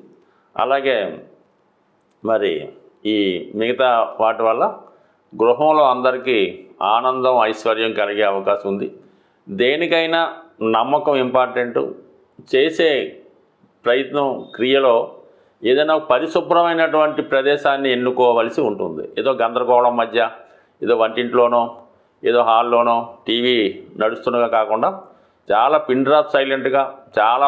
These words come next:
ప్రశాంతంగా, వీలైతే డాబా పైకి ఎవరు రాకుండా చూసుకొని, చక్కగా ఒక సాప వేసుకొని, ప్రశాంతంగా మీరు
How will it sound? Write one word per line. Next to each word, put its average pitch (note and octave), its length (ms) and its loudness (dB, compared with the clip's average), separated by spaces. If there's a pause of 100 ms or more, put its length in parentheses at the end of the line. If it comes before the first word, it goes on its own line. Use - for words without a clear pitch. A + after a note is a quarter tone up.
(100)
ప్రశాంతంగా, B2 600 0 (540)
వీలైతే C3 480 2 (500)
డాబా A#2+ 380 4
పైకి B2 300 0
ఎవరు A#2 240 0
రాకుండా A2+ 380 0
చూసుకొని, G#2+ 380 -2 (580)
చక్కగా A#2+ 380 0
ఒక A#2+ 160 2
సాప A2+ 260 4
వేసుకొని, A#2 380 -2 (140)
ప్రశాంతంగా B2+ 640 0 (100)
మీరు G#2+ 220 2